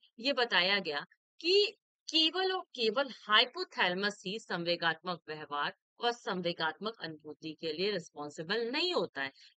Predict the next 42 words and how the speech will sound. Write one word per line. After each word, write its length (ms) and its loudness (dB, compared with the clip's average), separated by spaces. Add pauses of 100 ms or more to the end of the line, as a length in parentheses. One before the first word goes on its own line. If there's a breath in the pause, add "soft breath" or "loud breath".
(160)
Brain 280 4
की 200 -6
जो 140 -8
दूसरे 420 -4
part 360 2
है, 80 4
जैसे 320 -2
cerebral 480 -2
cortex 460 -6
हो 140 -6
गए, 200 -8 (560 soft breath)
cerebrum 560 4
हो 200 -6
गया, 180 -2
वो 260 -6
भी 160 4
responsible 680 -2
होता 280 -10
है। 100 -8 (280 soft breath)
साथ 380 4
ही 80 0
साथ 280 -2 (1000)
कई 160 6
बार 180 4
ऐसा 340 2
भी 140 -4
होता 360 -4
है 240 -8 (420 loud breath)
कि 260 4 (180)
कुछ 260 -2
चीजें 380 -2 (100)
missing 380 0
हो 120 0
जाती 340 0
किसी 260 -4
theory 360 -4
में, 160 -4
जैसे 420 -2 (140)
कोई 220 -4
भी 120 -10
उद्दीपक 480 -4 (100)
आया 260 -2